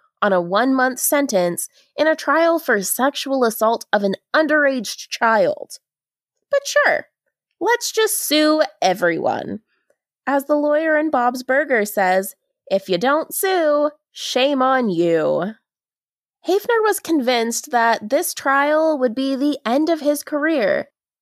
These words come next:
And in one case, it sort of was. Just before his arrest and subsequent trial, Haefner had actually landed a job at the University of Southern California,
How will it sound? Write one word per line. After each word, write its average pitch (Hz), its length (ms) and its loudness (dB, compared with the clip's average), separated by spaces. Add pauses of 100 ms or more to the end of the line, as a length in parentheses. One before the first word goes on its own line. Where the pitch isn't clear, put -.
(240)
And 311 480 0
in 240 200 0
one 403 240 0
case, 180 580 -2 (420)
it 262 380 0
sort 285 320 0
of 403 160 -4
was. - 640 -2 (920)
Just 415 240 0
before 370 320 2
his 302 220 0
arrest 190 500 0
and 175 240 2
subsequent 202 580 -2
trial, 202 680 0 (280)
Haefner 427 360 0
had 440 200 0
actually 415 300 0
landed 247 440 2
a 220 60 -2
job 190 480 2
at 214 120 0
the 202 80 -4
University 220 760 -2
of 208 100 2
Southern 190 360 0
California, 185 840 -2